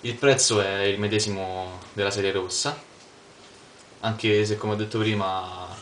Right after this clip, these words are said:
la qualità è leggermente inferiore. Insomma, io lo consiglierei solo se, se apprezzate la serie rossa, altrimenti preso singolarmente non è un gran manga, almeno a mio parere.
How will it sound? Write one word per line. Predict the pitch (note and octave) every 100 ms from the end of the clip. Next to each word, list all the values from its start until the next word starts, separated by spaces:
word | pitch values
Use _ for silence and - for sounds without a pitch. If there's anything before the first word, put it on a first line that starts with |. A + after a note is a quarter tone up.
| - - -
la | -
qualità | G#2 G#2+ G#2 G#2 -
è | G2+
leggermente | F#2+ G2 G#2 G2 G2 G2+
inferiore. | - G2 F#2 F#2 F#2 - - - - - -
Insomma, | G#2+ - G#2 G#2+
io | G#2+ G#2 G2+ G2 G2 F#2+ F#2+ - - - - - -
lo | - G#2
consiglierei | G#2 G#2 G2+ G#2+ G#2 G#2 G2+ G2 F#2+ F#2 F#2 F#2 - - - - - - -
solo | - G#2+ G#2
se, | G2+ F#2+ G2 F#2+ F#2+ F#2+ F#2+ - -
se | - -
apprezzate | G#2 G2+ F#2+ G2+ F#2+
la | F#2+
serie | G#2+ A#2
rossa, | C#3 A#2 - F2 - - - - - -
altrimenti | G#2 G#2 G#2+ G#2 G#2 G2
preso | G#2+ G#2
singolarmente | G#2 G#2 G#2 G#2+ G#2+ G2+ G2 F#2+ F#2+ F#2 F#2 F#2 - -
non | - G2+ G2+
è | F#2+
un | F#2
gran | F#2
manga, | G2 F#2+ F2+ F2+ F2+ F2+ F2+ F#2
almeno | - F#2+ F#2+
a | F#2
mio | F#2
parere. | F#2+ F#2 F2+ B2+ -